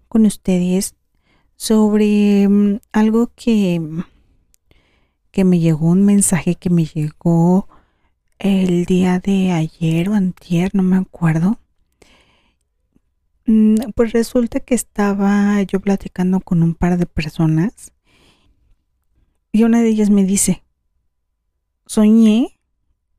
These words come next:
con muchos alacranes, o sea, pero eran muchísimos, muchísimos, muchísimos alacranes. Y busqué en internet el significado. Y resulta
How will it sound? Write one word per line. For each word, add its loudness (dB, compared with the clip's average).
con 2
muchos 0
alacranes, -2
o -6
sea, 2
pero 0
eran 2
muchísimos, 0
muchísimos, -2
muchísimos 0
alacranes. -4
Y 2
busqué 0
en 4
internet 2
el 0
significado. -2
Y 0
resulta -2